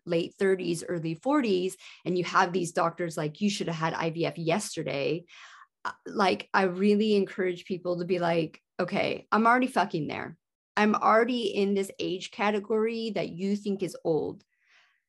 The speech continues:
Six months from now is not going to dra-, dramatically reduce my chances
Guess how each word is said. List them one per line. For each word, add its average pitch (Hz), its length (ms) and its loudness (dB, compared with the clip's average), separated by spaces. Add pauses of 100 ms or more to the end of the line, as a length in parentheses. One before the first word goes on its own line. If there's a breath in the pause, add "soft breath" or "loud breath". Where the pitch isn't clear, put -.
(140)
Six - 440 -2
months 208 320 2
from 247 260 2
now 269 500 0 (600)
is 190 200 0
not 202 540 2
going 202 360 -2
to 190 160 -10
dra-, 170 720 0 (180)
dramatically 196 880 0
reduce 180 800 -6 (480)
my 185 220 4
chances 196 920 -2